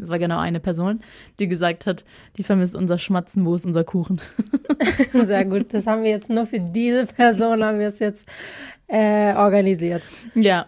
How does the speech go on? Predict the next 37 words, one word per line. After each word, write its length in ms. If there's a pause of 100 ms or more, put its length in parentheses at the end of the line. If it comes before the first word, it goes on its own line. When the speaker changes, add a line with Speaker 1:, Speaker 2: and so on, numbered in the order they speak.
(120)
Speaker 1:
aber 380
Speaker 2:
Ähm. 60
Speaker 1:
back 300
to, 460
äh, 360
Legoland 460
und 80
Freizeitparks, 680
also 380 (840)
ich 120
hatte 120
ja 200
hohe 180
Erwartungen 580 (680)
eigentlich 340
von 100
Legoland, 580
weil, 420 (680)
ähm, 680
ja, 260
weil 160
ich 100
das 160
schon 140
immer 240
als 200
Kind 340
mal 200
sehen 260
wollte. 460 (400)
Und 360
an 160
sich 380 (220)
war 160
es 80
echt 240
schön. 280